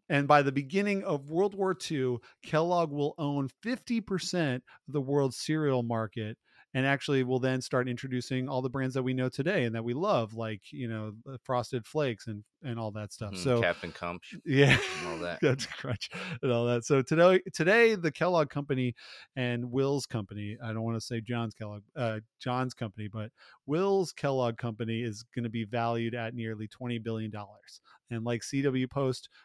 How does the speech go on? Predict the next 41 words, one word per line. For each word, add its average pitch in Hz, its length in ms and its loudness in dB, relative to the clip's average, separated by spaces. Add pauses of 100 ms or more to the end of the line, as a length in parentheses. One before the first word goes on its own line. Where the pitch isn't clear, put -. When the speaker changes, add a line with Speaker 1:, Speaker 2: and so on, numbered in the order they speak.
Speaker 1:
Will 143 140 4
becomes 127 360 0
one 123 100 2
of 113 60 0
the 117 80 -2
richest 120 340 -4
people 117 280 -2
in 120 60 -2
the 113 60 -2
world, 104 320 -8 (480)
but 117 220 2 (280)
unlike 120 480 0
Post, 110 380 -8
eventually 113 420 -6
dies 107 360 -6
of 107 80 -8
natural 107 340 -6
Speaker 2:
In - 40 4
an 113 40 0
Speaker 1:
causes 131 140 6
Speaker 2:
opium 120 200 6
den. 90 380 4
Speaker 1:
in 147 80 4
Speaker 2:
<laughs> - 0 -
In 127 60 6 (100)
an 120 60 2
Speaker 1:
nineteen 131 540 4
fifty. 95 200 0
Speaker 2:
opium 80 380 -4
den. 151 100 6
Speaker 1:
Natural 190 280 6
causes 131 420 6
Speaker 2:
Natural 98 340 4
Speaker 1:
in 117 60 4
Speaker 2:
causes 92 400 4
of 78 80 -10
an 76 80 -8
Speaker 1:
nineteen 127 160 -2
fifty. - 0 -
Yeah. 120 80 -2
Speaker 2:
opium - 180 -10